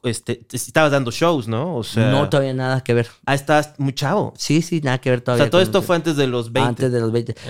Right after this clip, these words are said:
Speaker 2: A
Speaker 1: Ah.
Speaker 2: los veinte yo me metí a trabajar y yo trabajaba de seis de, de ocho de la mañana en, en la empresa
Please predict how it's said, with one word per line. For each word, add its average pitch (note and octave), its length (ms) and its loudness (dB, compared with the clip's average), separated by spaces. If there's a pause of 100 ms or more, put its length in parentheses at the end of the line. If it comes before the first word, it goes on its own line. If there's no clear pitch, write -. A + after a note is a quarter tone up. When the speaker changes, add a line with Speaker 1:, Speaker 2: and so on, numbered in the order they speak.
Speaker 2:
A A2+ 60 0
Speaker 1:
Ah. C3+ 40 2
Speaker 2:
los D3 180 4
veinte G#3+ 320 2
yo G#3+ 120 4
me G#3 120 2
metí E3+ 200 0
a E3+ 60 -2
trabajar D3+ 400 0
y C#3 60 -2
yo B2+ 100 0
trabajaba C#3 680 0
de A2 220 -4
seis D#3+ 300 0
de, F3 100 0
de C3 180 0
ocho D#3+ 240 2
de G#3+ 60 2
la G3 60 0
mañana D3+ 360 -2
en, D#3 140 -4
en A#2 140 -2
la A2+ 40 0
empresa B2+ 480 -4